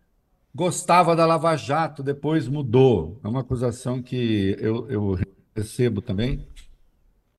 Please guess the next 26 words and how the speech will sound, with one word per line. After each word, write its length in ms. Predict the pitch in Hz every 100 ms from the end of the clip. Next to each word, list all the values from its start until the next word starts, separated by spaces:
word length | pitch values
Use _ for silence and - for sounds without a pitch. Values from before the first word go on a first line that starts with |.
| _ _ _ _ _ - _ _ _
embora 400 | 110 110 120 131
no 180 | 127 123
que 120 | 147
me 120 | 143
diga 240 | 104 113
respeito, 640 | 107 104 - 110 123 131 131 - _ _ _ _ _ _ -
ah, 640 | 110 107 104 98 92 85 - _ _ _
se 200 | - -
eu 140 | 120
fiz 300 | 107 - 127 107
alguma 340 | 104 127 135
abordagem 600 | 113 117 92 107 104 98
positiva 520 | 95 104 101 104 104
da 60 | 107
Lava 280 | 107 104 110
Jato, 280 | 110 117
pode 180 | - 131
ter 120 | 135
sido 220 | 123 127 117
nos 200 | 123 120
três, 240 | 123 120
quatro 300 | - 117 101
primeiros 360 | 117 120 120 107
meses. 480 | 101 85 76 71 _ _ _ _ _
Já 400 | - 87 104 107
nos, 500 | 107 104 101 95 -